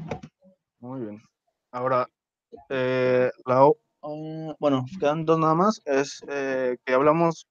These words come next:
bueno, aquí dice Carloatl, eh, que ya lo, dice, "Ya lo hablaron un poco, pero quisiera saber qué opinan ambos de la calidad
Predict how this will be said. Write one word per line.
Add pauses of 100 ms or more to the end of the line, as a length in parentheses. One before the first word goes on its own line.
bueno,
aquí
dice (480)
Carloatl, (420)
eh,
que
ya
lo,
dice,
"Ya
lo
hablaron
un
poco,
pero
quisiera
saber
qué
opinan
ambos
de
la
calidad